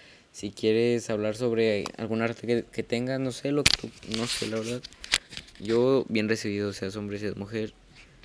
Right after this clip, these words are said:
eh, aquí te recibo. Y, pues, hablamos chido, lo que tú quieras. Hablamos chido con personas chidas. Creo que así dice la descripción. Así que mándame un D M. Bueno,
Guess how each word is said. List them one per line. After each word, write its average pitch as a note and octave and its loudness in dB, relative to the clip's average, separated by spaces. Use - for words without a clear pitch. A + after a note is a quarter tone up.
eh, A2+ 2
aquí G#2 -8
te G2 -6
recibo. A#2 -4
Y, B2+ -2
pues, G#2 -6
hablamos G#2 -8
chido, B2 -8
lo B2+ -10
que - -18
tú - -12
quieras. - -12
Hablamos A2+ -8
chido B2 -6
con G#3 -10
personas A2 -10
chidas. B2+ -12
Creo - -14
que A2 -8
así G#2 -10
dice G#2 -8
la G#2+ -6
descripción. - -14
Así - -20
que - -16
mándame G2 -6
un F#2+ -6
D F#2+ -6
M. - -12
Bueno, G#2 0